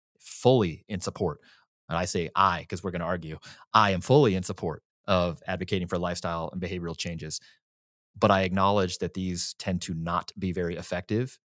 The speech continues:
for a broad, uh, swath of the population. And when I say not effective, I mean not achieving clinically significant weight loss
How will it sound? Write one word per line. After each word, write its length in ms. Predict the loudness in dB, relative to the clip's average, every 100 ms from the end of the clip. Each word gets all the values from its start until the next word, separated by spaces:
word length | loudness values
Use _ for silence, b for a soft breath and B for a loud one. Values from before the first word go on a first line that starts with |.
| _
for 360 | 0 4 4 2
a 120 | -6
broad, 640 | -8 -4 2 4 4 0 b b b _
uh, 140 | -4
swath 340 | -2 0 0 0
of 80 | -4
the 80 |
population. 680 | -2 -2 -2 -2 0 -2 -2 -8
And 80 | -4
when 40 | -2
I 40 |
say 120 | 0
not 200 | -2 -2
effective, 320 | -4 -6 -6
I 60 | -8
mean 220 | -8 -10 b _
not 240 | 0 0 0
achieving 320 | -4 -6 -6
clinically 360 | -6 -6 -6
significant 380 | -6 -6 -6 -6
weight 140 | -4 -2
loss 300 | 0 0